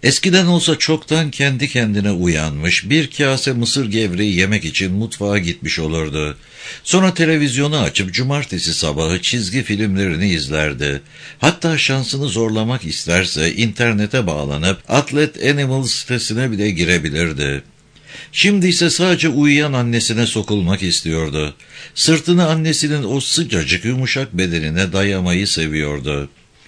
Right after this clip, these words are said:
Üzerindeki kırmızı çiçekli yorganı düzeltip gözlerini gri renkli duvara dikti.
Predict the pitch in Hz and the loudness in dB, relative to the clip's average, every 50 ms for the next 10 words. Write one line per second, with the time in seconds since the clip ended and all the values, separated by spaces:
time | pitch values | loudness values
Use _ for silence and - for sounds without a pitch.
0 | - - - - - - - - 147 139 131 175 175 165 175 170 165 156 151 156 | -20 -20 -20 -18 -18 -14 -6 0 0 2 4 4 4 6 4 2 2 2 0 0
1 | 160 143 - 143 151 143 135 131 120 131 160 156 - - 92 - 85 82 - - | -2 -2 0 0 0 2 2 0 0 0 -2 -2 -2 -2 -2 0 0 0 -2 0
2 | 101 113 104 98 104 107 95 90 101 110 120 107 82 78 69 71 73 71 73 - | 0 0 0 0 0 0 0 0 0 0 0 -2 -2 -2 -2 -2 -2 -2 -2 -2
3 | 98 104 - 123 123 127 131 127 110 131 139 131 131 131 143 113 110 131 131 143 | -2 -2 -2 0 0 0 0 0 0 0 0 0 0 -2 -2 -2 -2 0 0 2
4 | 139 123 101 117 120 113 - 120 127 101 92 92 90 87 78 78 87 82 71 76 | 0 0 2 2 0 0 0 -2 -4 -2 0 0 0 0 0 0 -2 -2 -2 -4
5 | 73 - - - 78 76 73 71 | -4 -4 -4 -4 -2 0 0 -2